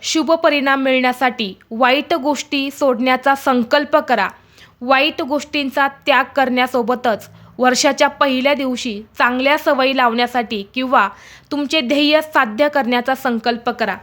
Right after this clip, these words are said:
जेव्हा आपण संकल्प करतो, तेव्हा आपण त्या गोष्टीला बांधलं जातो.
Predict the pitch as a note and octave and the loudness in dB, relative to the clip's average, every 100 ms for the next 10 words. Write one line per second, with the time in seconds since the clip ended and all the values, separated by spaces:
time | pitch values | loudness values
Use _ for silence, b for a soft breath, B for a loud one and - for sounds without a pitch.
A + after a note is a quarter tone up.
0 | B B B A#3 C4 D4 D#4 D4 D4 D#4 | B B B -4 0 2 4 2 2 -2
1 | D4+ D4+ C#4 C#4+ D#4+ - D#4+ C#4+ B3+ C4 | 0 -4 -2 0 0 2 0 0 -2 -2
2 | G3 G3+ - C4 C4 C4 B3+ C4 C4+ C4+ | -4 -6 -2 0 2 0 0 -2 0 -2
3 | A#3+ B3 - C4+ G#3+ A3 G#3+ B3+ B3+ C4 | -2 -6 -4 -2 -2 -4 -2 2 2 2
4 | C#4+ D4+ A#3+ G#3 G3+ | 0 2 0 -2 -8